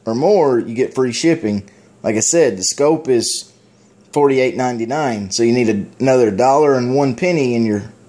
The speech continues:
cart, and you get free shipping. If not, you pay twelve dollars shipping.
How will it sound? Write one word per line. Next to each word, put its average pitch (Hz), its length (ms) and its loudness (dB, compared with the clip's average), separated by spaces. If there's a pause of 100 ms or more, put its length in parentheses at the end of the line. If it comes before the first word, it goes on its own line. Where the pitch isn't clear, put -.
(160)
cart, 165 500 0 (100)
and 117 80 -8
you 117 60 -8
get 120 160 -4
free 139 220 -2
shipping. 120 580 -2 (560)
If 113 180 -2
not, 131 320 2
you 117 60 -4
pay 120 220 0
twelve 127 360 2
dollars 120 360 2
shipping. 98 520 -2